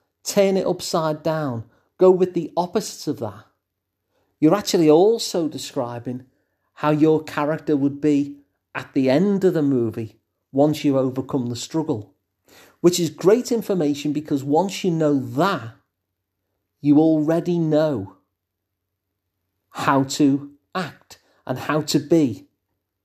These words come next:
in order to move yourself to the place where you are at the end of the movie. And in fact, the person then who plays you in the movie of your life,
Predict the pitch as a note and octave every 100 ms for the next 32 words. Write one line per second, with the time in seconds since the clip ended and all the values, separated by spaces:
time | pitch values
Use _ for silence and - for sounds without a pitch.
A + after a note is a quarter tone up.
0 | _ _ - D3 D#3 D#3 D3+ D#3 D3+ F3+
1 | F3+ D3+ - C3+ - C3+ C3 - C#3+ C3+
2 | - - _ _ _ - D#3 D#3 D#3+ D#3
3 | C#3+ D3+ D#3+ C#3+ C#3 C#3 C#3 B2+ C3 B2+
4 | B2+ B2 B2+ C#3+ C#3 G2+ - _ _ _
5 | _ _ _ _ _ _ _ _ _ -
6 | E3 F3+ F3+ G3+ F#3 - - _ _ _
7 | _ - D#3+ F#3 G3+ C#4+ - G#3 F3 D3
8 | C3+ D3+ C#3+ - D#3+ G#3 F3 A#2 A#2 -
9 | - - _ _ _ _ _ _ _ _
10 | _ B2+ C#3 G3 D3 G2+ - _ _ _
11 | _ _ _ - D3+ C#3+ C#3+ E3+ F#3+ F3
12 | D#3+ D3 D3 C#3 C#3+ E3 C#3+ G#2+ - -